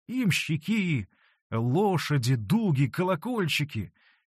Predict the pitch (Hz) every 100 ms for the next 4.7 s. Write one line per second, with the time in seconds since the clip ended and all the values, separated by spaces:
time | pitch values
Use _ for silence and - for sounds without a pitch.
0 | _ 143 143 202 208 202 208 190 - 185
1 | 139 104 98 135 143 - 170 - 151 131
2 | 156 185 156 175 160 147 - 156 156 196
3 | 151 147 - 143 135 151 160 139 131 131
4 | 139 135 165 202 107 85 -